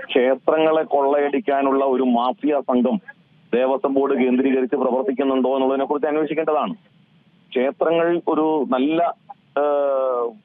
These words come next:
കറവ പശുവായിട്ട് തന്നെ നിലനിൽക്കുന്നു. അപ്പോ അതിനെ കൊള്ളയടിക്കാൻ പറ്റുന്ന ഒരു മാഫിയ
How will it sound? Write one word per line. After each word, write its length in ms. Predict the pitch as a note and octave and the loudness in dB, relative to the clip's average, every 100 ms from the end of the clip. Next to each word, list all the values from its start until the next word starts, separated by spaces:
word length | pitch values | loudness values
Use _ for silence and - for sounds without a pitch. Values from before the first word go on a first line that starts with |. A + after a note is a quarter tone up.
| _ _ _ - B2 - _ - | _ _ _ -10 -8 -8 _ -2
കറവ 300 | B2+ C#3+ D3+ | 0 2 0
പശുവായിട്ട് 720 | D#3 D3+ E3 D#3 D3+ D3+ C#3+ | -2 0 0 2 0 -2 -2
തന്നെ 280 | C#3+ C#3+ C#3+ | -2 -2 -2
നിലനിൽക്കുന്നു. 640 | B2+ C3 C3+ B2+ B2 C#3 - _ - - | 0 0 0 0 0 0 -6 _ -18 -8
അപ്പോ 280 | - D#3+ D#3 - | -2 2 2 0
അതിനെ 200 | C3 E3 | -2 -2
കൊള്ളയടിക്കാൻ 640 | - C#3+ D#3 D#3 C#3+ D3+ | 0 0 0 0 -2 -4
പറ്റുന്ന 300 | D3+ C#3+ D3 | -4 -4 0
ഒരു 140 | D3 C#3+ | 0 2
മാഫിയ 480 | C#3 B2 B2 D#3 | 2 0 0 -2